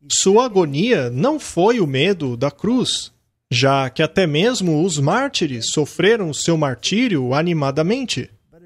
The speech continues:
O sofrimento do Mestre foi pela desgraça e sofrimento coletivo de um mundo condenado pelas consequências do pecado. Ele suportou o peso do pecado como nenhum ser humano pode.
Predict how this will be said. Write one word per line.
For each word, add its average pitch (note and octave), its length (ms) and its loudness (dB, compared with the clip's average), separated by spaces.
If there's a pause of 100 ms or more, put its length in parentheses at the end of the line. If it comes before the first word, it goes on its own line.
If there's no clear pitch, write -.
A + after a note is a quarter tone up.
(100)
O D#3+ 280 4
sofrimento B3 880 0
do E3 100 2
Mestre C#3 600 -2
foi F3+ 400 0
pela G#3 300 0
desgraça E3+ 880 -2
e C3+ 60 -4
sofrimento G#3+ 840 -2
coletivo G3 880 0
de D#3+ 220 0
um G3+ 60 4
mundo F3+ 420 0
condenado A#3+ 800 0
pelas C#3+ 320 -2
consequências A3 840 0
do D3+ 120 0
pecado. B2 680 -2 (320)
Ele F3 380 2
suportou A3+ 560 2
o A#3+ 60 -4
peso C4+ 420 0
do F#3 100 2
pecado D3 560 0
como D#3+ 280 0
nenhum G3+ 320 2
ser B3+ 200 0
humano F3+ 320 2
pode. A#2+ 540 -2